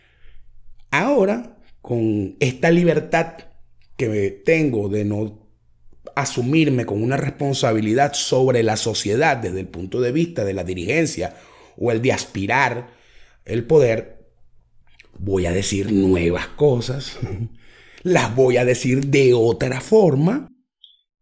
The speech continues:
y también sé que mucha gente se va a molestar y me lo voy a disfrutar,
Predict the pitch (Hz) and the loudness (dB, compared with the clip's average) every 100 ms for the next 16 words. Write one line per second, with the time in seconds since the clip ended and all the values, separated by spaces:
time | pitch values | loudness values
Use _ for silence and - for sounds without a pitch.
0 | - 147 135 131 127 127 139 113 98 107 | -2 2 4 2 2 0 -2 -2 -4 -4
1 | 101 101 98 101 - - 98 101 160 240 | -2 -2 0 -2 -2 -2 -2 0 0 4
2 | 214 110 107 131 165 - 156 165 - - | 2 2 -2 -2 -2 -2 -2 -2 -4 -6
3 | - 117 113 113 117 110 110 107 165 - | -4 -2 0 0 0 0 -2 0 -2 -4
4 | 139 98 113 151 - - 302 - - 95 | -8 -6 -4 -4 -6 -2 -2 -2 -6 -4
5 | - - - | -6 -6 -8